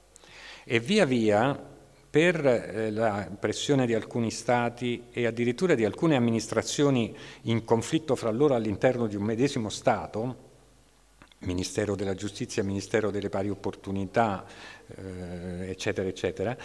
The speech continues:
piano piano s-, l-, l'accento si è spostato sulla violenza contro le donne.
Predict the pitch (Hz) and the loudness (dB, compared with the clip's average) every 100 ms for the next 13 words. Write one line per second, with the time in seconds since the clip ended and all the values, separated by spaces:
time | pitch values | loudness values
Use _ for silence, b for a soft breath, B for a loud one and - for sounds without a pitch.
0 | B B - 180 208 151 113 110 135 B | B B 4 6 6 4 2 2 0 B
1 | B - - - 123 127 101 131 131 127 | B -10 -10 -10 -10 -10 -8 -6 -4 0
2 | 139 - 123 117 123 120 113 - 143 - | 0 2 0 2 0 0 -2 0 -2 2
3 | 110 92 101 - 110 107 107 104 95 - | 2 2 -2 -6 -2 0 0 0 -2 -4
4 | 101 95 - - - 101 90 98 92 90 | -6 -6 -16 -20 -8 -6 -4 -4 -4 -4
5 | 78 82 85 | -6 -10 -12